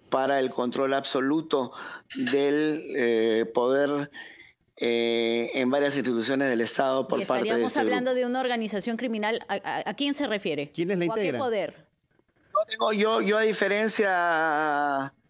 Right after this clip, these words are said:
Speaker 1: eh, de estos señores, mientras no tenga pruebas, no voy a decir nada.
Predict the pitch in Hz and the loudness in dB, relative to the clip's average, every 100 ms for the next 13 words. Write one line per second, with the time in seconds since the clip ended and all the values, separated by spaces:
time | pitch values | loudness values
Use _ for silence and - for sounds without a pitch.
0 | _ _ 131 131 131 135 135 131 135 123 | _ _ -4 0 0 0 -2 0 0 0
1 | 131 120 131 - - 143 180 190 170 165 | 0 0 -4 -6 -2 0 2 0 2 2
2 | 185 185 185 170 147 143 160 160 170 170 | 2 2 2 2 2 2 0 0 0 0
3 | 160 175 165 165 156 165 143 147 143 139 | 2 2 2 0 -2 -2 0 2 2 2
4 | 117 135 120 123 85 - | 2 0 0 0 -2 -6